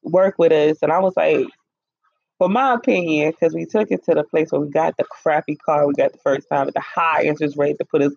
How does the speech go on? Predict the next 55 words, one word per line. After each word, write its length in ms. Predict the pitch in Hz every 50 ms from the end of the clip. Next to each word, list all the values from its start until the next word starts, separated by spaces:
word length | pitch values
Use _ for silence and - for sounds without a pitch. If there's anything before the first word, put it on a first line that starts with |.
| _ -
upside 600 | 135 196 208 - - - 175 160 165 165 170 165
down, 360 | 165 151 147 143 143 147 156 - - - - - -
but 100 | 160 151
we 160 | 156 151 - -
ended 280 | 135 165 165 - 165
up 160 | 160 156 156 - _ -
owing 340 | 196 196 208 202 185 175 175
more 280 | 160 156 156 156 151 151
than 140 | 151 143 139
the 60 | 139
car 300 | - - 180 165 156 147
was 200 | 143 143 143 -
worth 400 | 147 165 185 196 190 196 - - - - - _ _ _ -
from, 140 | 165 151 147
because 320 | 139 - 170 151 147 -
of 80 | 151 -
the 100 | 135 143
high, 300 | 156 165 156 151 160 165 -
how, 280 | - 165 156 151 151 147 - -
uh, 300 | - 147 147 139 127 101 - -
in-, 200 | - 165 165 -
high 400 | - - 170 165 160 156 156 156
the 260 | 147 143 139 131 117 - _ _ _ _ - -
interest 420 | 196 226 240 - - 185 165 156
was 280 | 151 156 156 160 160 -
on 120 | 147 139
the 60 | 131 -
loan. 540 | - 147 196 240 214 170 156 151 156 165 - _ _ _ _ _ _ _ _ -
Oh 220 | - - 190 190 165
my 140 | 151 139 135
gosh, 240 | 147 139 143 143
on 80 | 156 143
this 160 | 147 147 147
broke 360 | 147 139 175 190 208 226 208
down 260 | - 185 175 175 185 -
piece 200 | 202 190 185 -
of 120 | 214 -
car. 580 | - 277 - 226 233 220 202 190 190 202 247 587 587 - - -
And 180 | 240 247 254 370
people 260 | 403 392 370 - -
keep 200 | - 320 247 220
lying 340 | 214 220 226 240 247 247 240
to 60 | 220
us, 180 | 208 208 240 214 -
saying 160 | 208 202 196
it's 100 | 196 202
gonna 160 | - 190 196
come 240 | - - 202 190 190
through 200 | - 196 190 180
and 80 | 190 -
fix 240 | - 196 214 233 -
it, 100 | 196 185
and 120 | 185 185 165
nobody 380 | 170 185 196 190 190 185 190 185
came 300 | - 190 180 175 180